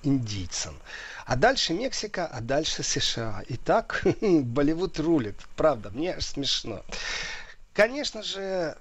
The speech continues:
э, Польша в контексте, например, украинцев лег-, легализовала их пребывание. До этого же этот вопрос был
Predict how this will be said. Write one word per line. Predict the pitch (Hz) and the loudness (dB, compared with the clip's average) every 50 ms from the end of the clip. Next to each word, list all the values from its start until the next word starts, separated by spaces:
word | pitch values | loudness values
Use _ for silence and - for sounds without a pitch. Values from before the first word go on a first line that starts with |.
| - - | -12 -12
э, | 143 139 147 147 143 143 143 139 135 135 131 127 120 117 113 113 110 107 107 107 107 110 110 107 107 107 - - - - - - - - - - - - - - - - - - | -8 -6 -4 -2 -2 0 0 0 -2 -2 -2 -2 -2 -2 -2 -2 -2 -4 -4 -4 -4 -6 -6 -6 -6 -6 -4 -4 -2 -2 -2 -2 -4 -4 -4 -6 -6 -6 -6 -6 -6 -8 -6 0
Польша | - 175 208 226 214 - - - 180 160 143 - - - - - - - - - - - - - - - - _ _ _ _ _ _ - - | 2 4 4 6 4 4 2 2 0 -4 -8 -10 -12 -14 -14 -14 -14 -14 -12 -12 -12 -12 -14 -18 -20 -20 -20 _ _ _ _ _ _ -20 -10
в | - | -2
контексте, | - 156 151 151 - - 190 - - - 143 | 2 2 2 2 0 -2 -4 -6 -6 -6 -4
например, | 139 139 123 - 139 143 147 143 135 | -4 -4 -4 -4 -2 0 0 0 0
украинцев | 139 135 - - 143 151 180 226 226 - - 123 - | 0 -2 -2 0 0 2 2 0 -2 -4 -6 -6 -6
лег-, | - 127 120 127 | -4 -4 -2 -2
легализовала | 131 165 135 127 156 156 151 151 139 156 175 180 180 160 127 113 | -2 -2 0 2 2 2 2 2 2 0 0 2 2 0 0 0
их | 113 110 - - | -4 -6 -8 -8
пребывание. | - 123 113 123 127 127 160 202 226 208 156 127 | -6 -6 -4 -4 0 2 2 2 2 0 -2 -4
До | 110 - 135 | -4 -2 -2
этого | 151 - 151 | -2 -2 -4
же | 117 127 | -4 -4
этот | 127 - - 120 | -4 -6 -6 -4
вопрос | 120 127 147 147 - 143 127 110 | -2 -2 -2 0 -2 -2 -4 -4
был | 110 110 107 107 101 | -4 -6 -6 -6 -6